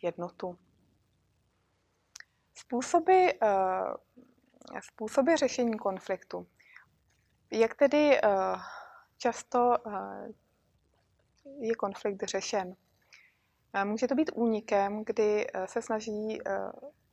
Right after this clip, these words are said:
jedna nebo druhá strana vyhnout řešení a nechat konflikt odeznít. Nebo, eh, delegací, kdy se snaží přesunout vlastně, eh,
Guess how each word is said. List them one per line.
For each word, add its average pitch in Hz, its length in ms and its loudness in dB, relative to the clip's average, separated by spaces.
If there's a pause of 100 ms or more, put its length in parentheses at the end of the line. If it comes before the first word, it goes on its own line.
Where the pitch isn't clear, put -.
(1080)
jedna 208 260 -2
nebo 208 180 -4
druhá 220 280 2
strana 226 320 0
vyhnout 214 480 0
řešení 214 500 -6
a 220 60 -2
nechat 208 300 -6
konflikt 208 520 -6
odeznít. 190 520 -6 (960)
Nebo, 220 540 4 (100)
eh, 202 40 2 (360)
delegací, 214 720 4
kdy 196 200 -6
se - 160 -10
snaží 202 760 -8 (100)
přesunout 202 640 -6
vlastně, 196 480 -6 (680)
eh, 180 40 -2